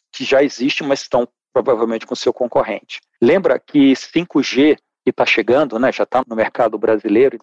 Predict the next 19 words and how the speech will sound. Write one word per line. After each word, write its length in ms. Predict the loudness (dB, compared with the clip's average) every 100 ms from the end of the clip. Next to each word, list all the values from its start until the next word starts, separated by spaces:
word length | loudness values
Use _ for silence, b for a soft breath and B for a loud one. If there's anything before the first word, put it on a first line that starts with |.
| -8
em 60 | -6
algumas 320 | -6 -10 -6
capitais, 580 | -6 -4 0 0 0 -4
e 220 | -18 -20 _
tá 220 | -4 -4 b b -12
se 140 | -10
expandindo, 760 | -6 -6 -8 -10 -8 -6 -8 -16 b b b
ele 140 | -2 0
não 140 | 2
é 80 | 0
simplesmente 760 | 0 -4 -4 -6 -2 -2 -2 0
um 100 | 0
aumento 440 | 2 2 0 -2
de 80 | -2
velocidade 800 | 0 0 -2 -4 0 2 0 -4
do 360 | -2 -2 -2 -4 0
download 540 | 0 2 2 2 -2
do 140 | -12
teu 380 | -4 2 4 2